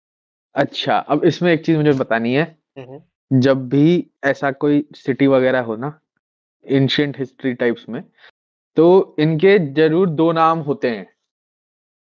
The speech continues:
Speaker 1: हर शहर के होते हैं। वो जरूर, जरूर का मतलब काफी चांसेस होते हैं।
Speaker 2: हम्म, हम्म।
Speaker 1: जैसे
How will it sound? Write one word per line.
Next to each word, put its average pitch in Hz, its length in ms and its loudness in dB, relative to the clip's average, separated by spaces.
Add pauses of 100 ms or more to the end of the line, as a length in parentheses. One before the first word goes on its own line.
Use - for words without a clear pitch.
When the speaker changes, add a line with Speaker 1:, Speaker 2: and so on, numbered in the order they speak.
(140)
Speaker 1:
हर 127 80 0
शहर 131 260 0
के 143 100 -2
होते 120 240 -2
हैं। 104 200 -10
वो 143 200 0
जरूर, 156 460 0
जरूर 156 460 0
का 180 120 -4
मतलब 185 420 -4 (340)
काफी 202 260 0
चांसेस 156 500 -2
होते 113 200 -8
हैं। 95 220 -10 (380)
Speaker 2:
हम्म, 139 120 -12
हम्म। 120 220 -18 (340)
Speaker 1:
जैसे 190 460 0